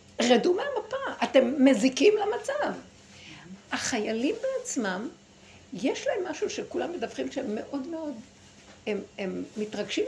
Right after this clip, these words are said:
לנסוע ל-, ל-, בחזרה מהחופשים, רוצים ללכת בעצמם, לא רוצים, הם מתרגשים והם רוצים, אה, כלות צעירות,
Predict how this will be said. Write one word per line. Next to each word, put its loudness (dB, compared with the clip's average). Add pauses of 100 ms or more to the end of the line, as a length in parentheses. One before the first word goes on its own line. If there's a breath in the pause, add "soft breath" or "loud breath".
לנסוע -2
ל-, -4
ל-, -4 (200)
בחזרה 0
מהחופשים, -2
רוצים 2
ללכת 0
בעצמם, -2
לא 4
רוצים, 0 (420 loud breath)
הם 0
מתרגשים -2
והם -4
רוצים, -2 (720 loud breath)
אה, 0 (320)
כלות -2
צעירות, -2